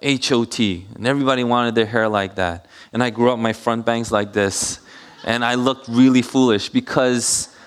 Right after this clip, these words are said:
my hair grew out, so it looked like I had, like, uh, big hair this way and two bangs here, and it looked terrible. And then I heard my other brother did that, and he probably looked real good, right?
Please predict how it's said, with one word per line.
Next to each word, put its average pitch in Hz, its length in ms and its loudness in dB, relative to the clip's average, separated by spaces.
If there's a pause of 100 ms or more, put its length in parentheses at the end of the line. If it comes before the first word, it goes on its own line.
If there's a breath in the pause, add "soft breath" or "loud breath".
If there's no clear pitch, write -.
(680 loud breath)
my 131 300 4
hair 143 280 0
grew 123 240 4
out, 113 180 -2
so 127 140 0
it 120 60 2
looked 131 280 2
like 120 340 0
I 113 120 -2
had, 117 320 0
like, 107 300 -2
uh, 104 240 2
big 120 320 -2
hair 117 220 0
this 143 280 0
way 127 200 2
and 113 220 -2
two 131 200 2
bangs 113 320 -2
here, 123 160 2
and 107 140 0
it - 20 2
looked 113 280 -2
terrible. 120 580 0 (500 loud breath)
And 117 180 0
then 123 120 2
I 120 120 -2
heard 131 220 0
my 117 180 0
other 139 280 2
brother 117 260 2
did 127 240 -2
that, 104 240 -2
and 95 140 -10
he - 140 -8
probably 101 260 -4
looked 101 180 -2
real 127 200 4
good, 101 280 0
right? 107 260 -2